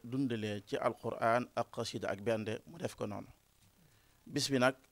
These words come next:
day bis boo xam ne gaa yu baax yu bari jaar nañ ci, waaye ku ne xam ne Serigne Ibrahim, Serigne Sam Mbaye mooy buntam, mu dara jàll ko bis tuddi ko, mu doon bis boo xam ne bisub sant Serigne Sam Mbaye. Mboolem Alxuraan guñ ci jàng ak xasida lépp da koy def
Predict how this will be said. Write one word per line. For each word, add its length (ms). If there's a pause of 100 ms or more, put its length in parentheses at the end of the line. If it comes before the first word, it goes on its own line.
day 200
bis 160
boo 160
xam 260
ne 120
gaa 180
yu 120
baax 220
yu 80
bari 320
jaar 240
nañ 160
ci, 160 (800)
waaye 140
ku 140
ne 80
xam 180
ne 100
Serigne 220
Ibrahim, 440
Serigne 320
Sam 240
Mbaye 200
mooy 220
buntam, 440 (960)
mu 120
dara 240
jàll 180
ko 120
bis 180
tuddi 300
ko, 160
mu 120
doon 180
bis 160
boo 140
xam 120
ne 80
bisub 180
sant 320
Serigne 300
Sam 280
Mbaye. 220 (800)
Mboolem 500
Alxuraan 460
guñ 160
ci 120
jàng 220
ak 140
xasida 360
lépp 180 (280)
da 80
koy 160
def 140